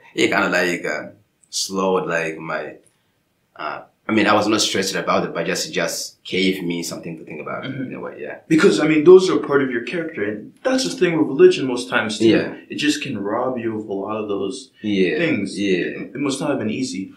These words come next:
Speaker 2: What did you substitute in for those things to keep yourself motivated and whatnot?
Speaker 1: Uh, a-, as far as dancing goes, or, or, yeah. Um, I, I kept dancing, though, you know, I kept dancing, and oftentimes I did a lot of, like, dancing competition, like, in the area,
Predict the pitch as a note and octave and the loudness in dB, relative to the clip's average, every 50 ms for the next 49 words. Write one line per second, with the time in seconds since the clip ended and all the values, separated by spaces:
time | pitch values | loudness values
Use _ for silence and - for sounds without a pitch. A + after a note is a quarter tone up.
0 | _ _ - C3 D#3+ F#3+ F3+ - - D#3+ D#3 D3+ C#3 B2 - - - - - C3+ | _ _ 0 6 6 6 6 6 2 2 2 4 4 2 0 -2 -4 -2 0 0
1 | C3 - - G#2+ G#2 - A2+ A2 G#2+ G#2 G#2 - - - - B2+ B2+ A#2 - - | 0 0 -4 -6 -8 -4 -4 -2 -2 -2 -2 -4 -8 -14 -12 -10 -10 -10 -6 -4
2 | G2+ G2+ G#2 G2+ - - - - A#2 G#2+ G2+ G2+ - - G2 F#2 - G#2+ G#2 G#2 | -2 0 0 0 -2 -2 -6 -6 -6 -4 -4 -6 -6 -8 -10 -8 -6 -6 -6 -6
3 | G2+ G2 - - F#2+ F#2+ F#2+ - G2 G2+ G2+ G2 G2+ F#2+ F#2+ G2 G2 G2 F#2+ F#2+ | -8 -10 -8 -6 -6 -6 -6 -8 -8 -8 -8 -8 -6 -6 -4 -2 -2 -2 -4 -6
4 | G2 G2 F#2+ F#2+ - G2 F#2 - - - _ _ - G#2+ G#2+ G#2 G2+ G2+ G2 G2 | -8 -10 -10 -10 -10 -12 -12 -12 -14 -18 _ _ 2 4 6 6 6 4 4 2
5 | G#2+ G#2+ G2+ G#2 G#2 - - G2+ G2+ G2 - - G2 G#2+ A2 - B2 A#2 G#2+ A#2+ | 2 2 2 0 -2 -2 0 2 2 2 2 2 0 0 0 2 0 2 4 4
6 | A#2+ A#2 G2+ G2+ F#2+ F#2 F2+ F#2 - F#2 F2+ F2 F2+ F#2+ F#2+ - - - - - | 4 6 6 6 6 6 4 2 0 -2 -2 0 2 0 0 0 -2 -10 -18 -20
7 | - - - G2+ A2 A#2 A#2+ B2+ B2+ - - - B2+ C3+ - - D3+ D#3+ D#3+ - | -10 -2 2 4 6 6 4 2 0 -2 -2 0 0 0 2 2 0 2 2 0
8 | C#4+ - - - - G#2+ A#2 - - G2+ F2 D#2+ E2+ D#2+ E2+ F#2 F2+ F2+ F2 E2+ | -2 -4 -4 0 2 2 2 2 2 -2 -2 -2 -4 -4 -4 -4 -4 -4 -4 -4
9 | - G#2+ - B2 A2 - G2 G2+ G2+ G2+ G2 F#2+ F#2 - G2+ G#2 G2+ G2 F#2 - | -4 0 0 0 0 0 0 -2 0 0 0 -2 -2 -2 -2 -2 0 -2 -2 -2
10 | - A2+ A2+ A2+ G#2 G#2+ A2 G#2+ G#2+ G#2 G#2 G2+ G2+ G#2 B2+ - A2+ F#2 F#2+ F#2+ | -2 -2 0 0 2 2 2 4 4 4 2 2 2 0 2 0 2 0 2 0
11 | F#2+ F#2 F2 F2 F2+ - - F2+ F2+ F#2 - - F#2+ E2 - F2 F2 F2 E2 - | 0 -2 -2 -4 -4 -4 -4 -4 -4 -4 -4 -4 -6 -4 -4 -6 -6 -6 -6 -6
12 | F#2+ F#2 - F2+ F2 F2 F2 F2 F2 D#2+ D#2+ - - E2+ F2 E2 D#2+ D#2+ D2+ D2 | -6 -4 -4 -4 -4 -4 -4 -4 -4 -4 -4 -4 -4 -4 -4 -4 -4 -6 -10 -10